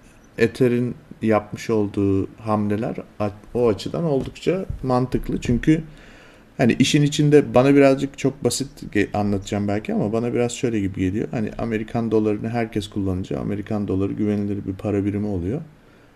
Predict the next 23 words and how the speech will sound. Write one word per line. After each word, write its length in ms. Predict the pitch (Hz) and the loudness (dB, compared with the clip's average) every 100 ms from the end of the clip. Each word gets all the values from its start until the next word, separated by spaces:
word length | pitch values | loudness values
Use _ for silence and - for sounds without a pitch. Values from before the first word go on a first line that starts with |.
| - | -2
Ether 480 | 120 101 117 101 98 | 0 2 2 2 2
de 180 | 92 - | 0 0
aslında, 680 | 104 - 107 107 143 165 - - | -2 -4 -6 -2 -2 -2 -8 -8
e, 360 | 107 98 98 98 101 - - - | -6 -4 -4 -4 -8 -12 -14 -6
var 340 | 101 101 107 | 2 4 4
olan 320 | 104 101 98 - | 4 0 -2 -2
establishment 840 | 95 - 110 107 95 - 95 87 | -4 0 0 0 -4 -4 -6 -4
dediğimiz 640 | 85 85 87 90 139 - - - - _ - - - | -6 -4 -4 -4 -8 -14 -20 -20 -20 _ -20 -14 -2
bankaların, 760 | 95 95 95 92 87 85 90 | 0 2 0 -2 -2 -2 -4
büyük 240 | 92 95 92 | -2 -2 -2
şirketlerin, 680 | 92 90 85 - 85 87 - | -8 -8 -8 -8 -6 -6 -6
parayı 380 | 98 95 101 101 | 0 2 2 2
döndüren 560 | 95 92 92 98 98 - | 0 0 0 -2 -4 -8
oyuncuların 680 | 92 92 92 92 92 104 180 - - - - _ 113 | -4 -2 -2 -2 0 0 -2 -8 -20 -20 -20 _ -4
bu 200 | 117 113 | 0 0
işin 260 | 110 113 | 0 -4
içinde 380 | 95 - 110 113 | -4 -4 -2 -2
olmasının 560 | 110 107 104 101 113 107 | -2 -2 -4 -4 -6 0
gerektiğinin 460 | 101 98 107 135 | 0 0 -2 -6
farkında. 640 | 165 120 101 107 107 85 92 | 0 0 2 0 -2 -2 -2
Bana 140 | 98 | -2
öyle 220 | 101 90 | -2 -4
geliyor 380 | 85 85 90 | -4 -6 -4